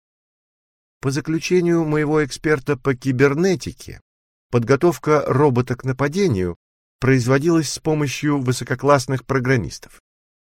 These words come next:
Таких в госпитале нет, и очевидно, что следы вчерашних событий тянутся куда-то далеко».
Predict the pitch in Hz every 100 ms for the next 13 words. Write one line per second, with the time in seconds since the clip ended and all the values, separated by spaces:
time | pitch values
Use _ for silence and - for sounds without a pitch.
0 | _ _ _ - 117 160 175 - 101 92
1 | 123 - 143 - 147 98 92 - _ _
2 | _ - 120 - 143 160 131 - 117 107
3 | - 107 110 113 - 110 113 - 107 -
4 | 123 135 175 160 135 165 165 160 - 156
5 | 156 143 _ _ _ - 117 113 127 143
6 | 127 147 170 - 76